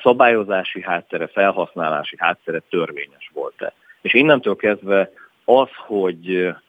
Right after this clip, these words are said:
létezik ez a szoftver, az, hogy ezt az eszközt beszerezték, ezeket a kérdéseket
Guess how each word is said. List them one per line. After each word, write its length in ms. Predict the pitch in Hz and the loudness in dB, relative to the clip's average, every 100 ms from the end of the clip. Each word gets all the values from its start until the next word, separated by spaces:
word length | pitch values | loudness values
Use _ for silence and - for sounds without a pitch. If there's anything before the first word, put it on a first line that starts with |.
| _ _ | _ _
létezik 640 | 92 123 120 - 90 85 82 | 2 4 6 4 -4 -4 -6
ez 140 | 71 | -8
a 100 | 71 | -8
szoftver, 460 | - 71 - 71 65 | -8 -8 -6 -4 0
az, 220 | 113 120 | 2 2
hogy 160 | - 104 | 2 0
ezt 180 | 101 101 | 0 -2
az 100 | 90 | -4
eszközt 440 | 85 - 78 - | -4 -4 -6 -4
beszerezték, 800 | - - 85 92 - - 117 - | -6 -4 -2 -2 -2 0 0 0
ezeket 400 | - 117 110 90 | 0 2 2 -2
a 40 | - | -6
kérdéseket 720 | - 90 95 98 107 113 | 0 0 2 0 2 0